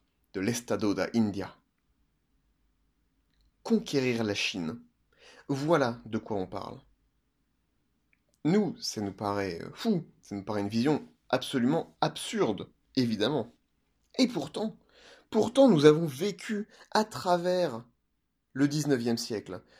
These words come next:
Nous nous rappelons de ce qui s'est passé au dix-neuvième siècle, quand tous les pays européens ont mis la côte chinoise sous coupe réglée.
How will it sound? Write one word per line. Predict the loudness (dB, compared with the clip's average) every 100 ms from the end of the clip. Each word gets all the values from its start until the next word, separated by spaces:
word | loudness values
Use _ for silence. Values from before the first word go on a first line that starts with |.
| _ -4
Nous | 0
nous | 2 4
rappelons | 4 4 2 -2 0 0
de | -2
ce | -4 -6
qui | -6 -6
s'est | 0 0
passé | 2 0 0
au | 0
dix-neuvième | 2 0 2 2
siècle, | 0 -2 -2 -4 -6 -12 -20 _
quand | 2 4 4 2
tous | 0 2
les | 2
pays | 4 6
européens | 6 6 2 0 0 -2 -6 -16 -12 0
ont | 4
mis | 4
la | 2
côte | -4 -2 -2
chinoise | -2 -6 0 0 2 0 -2 -6 _ _ -20
sous | -10 -8
coupe | -8 -8
réglée. | -4 -2 -2 -2